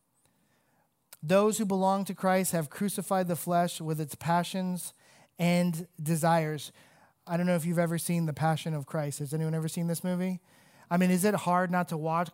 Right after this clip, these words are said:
the wa-, actual brutalization of Christ on the way to the cross, let alone the cross? And look at the language that Paul uses. Those who belong to Christ, what have they done? They have crucified the desires and passions that would drag you away in the flesh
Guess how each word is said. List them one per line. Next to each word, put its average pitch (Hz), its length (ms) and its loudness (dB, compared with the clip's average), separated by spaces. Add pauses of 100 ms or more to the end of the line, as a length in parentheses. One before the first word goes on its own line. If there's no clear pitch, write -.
the 165 240 -2
wa-, 170 120 2
actual 175 580 0
brutalization 170 800 0
of 151 140 -6
Christ 170 340 0
on 170 160 -2
the 160 80 -2
way 170 140 4
to 175 60 2
the 175 80 2
cross, 180 320 2
let 175 140 0
alone 156 320 -2
the 180 80 -4
cross? 208 360 0 (320)
And 175 180 6
look 208 160 4
at 262 120 0
the 240 100 6
language 196 420 2
that 175 120 -2
Paul 170 280 0
uses. 160 460 -2 (380)
Those 196 400 4
who 220 120 0
belong 175 460 0
to 202 100 -8
Christ, 180 400 0
what 165 140 -4
have 185 140 0
they 196 140 0
done? 208 380 -2 (340)
They 175 220 6
have 165 400 4 (320)
crucified 151 1160 -2 (580)
the 170 100 2
desires 170 680 4
and 170 140 -2
passions 165 400 2
that 165 180 -2
would 160 140 -2
drag 175 440 4
you 185 160 0
away 180 280 4
in 165 100 0
the 151 80 -2
flesh 185 640 2